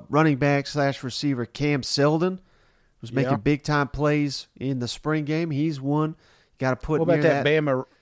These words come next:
Speaker 2: Bama running back? Uh,
Speaker 1: Justice Haynes.
Speaker 2: yeah,
Speaker 1: I mean,
Speaker 2: yeah.
Speaker 1: he is so damn good, Shane. That was one of their strongest position groups,
Speaker 2: Mm-hmm.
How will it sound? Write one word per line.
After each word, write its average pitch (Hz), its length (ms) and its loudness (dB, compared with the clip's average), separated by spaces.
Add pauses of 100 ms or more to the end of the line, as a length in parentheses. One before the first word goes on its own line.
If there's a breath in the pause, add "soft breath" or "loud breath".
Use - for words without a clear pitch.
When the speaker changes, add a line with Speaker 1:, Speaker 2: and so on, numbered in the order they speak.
Speaker 2:
Bama 147 360 0
running 143 280 0
back? 117 340 -2
Uh, 113 340 -2
Speaker 1:
Justice 139 540 0
Haynes. 170 460 0
Speaker 2:
yeah, 131 80 2 (100)
Speaker 1:
I 135 60 2
mean, 127 260 -2
Speaker 2:
yeah. 113 280 0 (500)
Speaker 1:
he 202 260 0
is 185 120 2
so 190 500 0 (200)
damn 151 340 0
good, 151 200 0
Shane. 160 360 -2 (840 soft breath)
That 185 180 4
was 226 140 -2
one 208 160 2
of 196 60 4
their 147 80 4
strongest 165 560 0
position 156 500 -4
groups, 208 420 -6 (420)
Speaker 2:
Mm-hmm. 104 300 -6